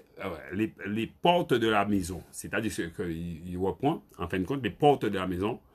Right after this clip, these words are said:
c'est porte à case là. De toute façon, case là, c'est case, plus loin, là. Pas de trait d'union. Si on parle de la maison, case là, trait d'union. Ok ? Là, parce que souvent,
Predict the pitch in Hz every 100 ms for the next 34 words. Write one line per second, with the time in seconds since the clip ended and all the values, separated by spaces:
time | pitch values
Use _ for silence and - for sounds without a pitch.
0 | - - - 135 - 151 139 - 101 95
1 | 110 117 _ _ _ _ - 104 104 101
2 | 123 - - 113 98 90 113 135 - -
3 | - _ _ _ - - 87 - 110 139
4 | 156 151 _ - 147 131 123 156 - 98
5 | 95 - _ _ - 131 - - 117 98
6 | 80 - _ _ _ - 139 139 123 92
7 | 85 95 143 131 95 87 _ 143 120 95
8 | 98 131 - _ - 151 143 90 - _
9 | - 123 180 202 - - - - _ _
10 | _ _ _ _ 110 131 185 131 104 135
11 | 120 - 139 139 196 -